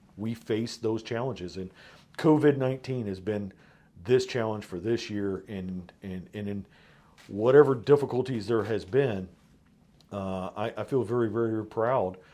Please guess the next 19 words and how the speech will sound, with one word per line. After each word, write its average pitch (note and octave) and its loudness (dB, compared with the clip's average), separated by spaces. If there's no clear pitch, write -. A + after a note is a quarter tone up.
of G2+ -6
how A#2+ 4
we've A2+ -4
responded A2+ -2
as A2+ 0
a A2+ -6
team. A#2 -10
You E2 -12
know, F#2 -6
my G2+ -2
boss G2+ 0
says, G2 -4
first C3 2
and A2 -8
foremost, A#2 -2
we A2 -2
wanna G2+ -4
protect, - -6
uh, F2 -10